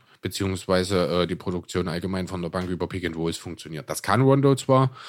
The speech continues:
aber das wird er nie bis zur Perfektion ausführen können, weil er als Schütze einfach nicht ausreichend respektiert werden kann. Da ist einfach ein Spieler wie ein Williams oder potenziell wird es wahrscheinlich auch mal ein Landry Shamet irgendwann machen, sind da die klar besseren Optionen.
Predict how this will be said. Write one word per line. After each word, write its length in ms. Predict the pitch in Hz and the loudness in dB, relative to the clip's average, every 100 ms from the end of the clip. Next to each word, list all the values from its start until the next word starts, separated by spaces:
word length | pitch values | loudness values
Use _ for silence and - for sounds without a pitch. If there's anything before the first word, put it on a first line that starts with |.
| - | -12
aber 260 | - 92 104 | -2 4 4
das 220 | 95 - | 4 0
wird 140 | 101 104 | 0 2
er 80 | |
nie 320 | 101 104 120 117 | 4 6 8 6
bis 280 | 107 107 | 6 2
zur 120 | - 98 | 0 0
Perfektion 680 | 95 101 92 95 92 95 - | 0 0 0 2 2 2 2
ausführen 440 | 92 92 - 95 | 2 2 0 -2
können, 400 | 92 95 98 78 | 0 0 0 -2
weil 280 | 78 85 95 | 0 0 0
er 260 | 78 85 85 | 0 -2 0
als 220 | 78 - | -2 -4
Schütze 280 | 78 - 73 | -8 -6 -6
einfach 360 | 78 - 85 | -6 -6 -8
nicht 260 | 85 80 - | -6 -6 -4
ausreichend 480 | 80 - 82 76 76 | -4 -4 -8 -8 -8
respektiert 500 | 76 - - 82 90 | -8 -10 -8 -6 -4
werden 220 | 80 76 | -6 -6
kann. 200 | 71 69 - - _ | -10 -14 -18 -20 _
Da 260 | 80 120 | 4 6
ist 120 | 113 98 | 4 2
einfach 400 | 101 104 95 - | 0 2 0 0
ein 140 | 90 | -6
Spieler 400 | - 104 110 95 | -2 2 4 4
wie 120 | 95 | 2
ein 200 | 92 90 - | 2 -2 -6
Williams 680 | 92 104 110 113 113 - - - - - | -2 2 4 2 2 -2 -10 -20 -20 -4
oder 400 | 87 98 101 98 - - | 2 6 6 6 -2 -16
potenziell 600 | - 101 98 95 92 104 | 0 2 2 4 6 6
wird 100 | 101 | 6
es 160 | 101 - | 2 2
wahrscheinlich 440 | 95 95 95 95 95 | 0 2 0 2 0
auch 120 | 92 | 0
mal 100 | 95 | 0
ein 60 | |
Landry 280 | 92 90 87 | 2 0 -2
Shamet 320 | 95 107 123 | 0 2 4
irgendwann 420 | 117 113 104 107 101 | 4 2 2 0 0
machen, 300 | 101 107 101 | 0 0 -2
sind 140 | 98 | -2
da 100 | 92 | -4
die 100 | 90 | -2
klar 180 | 92 92 | 2 4
besseren 420 | 98 95 95 92 | 4 2 0 0
Optionen. 520 | 85 - 95 123 127 | -2 2 6 6 4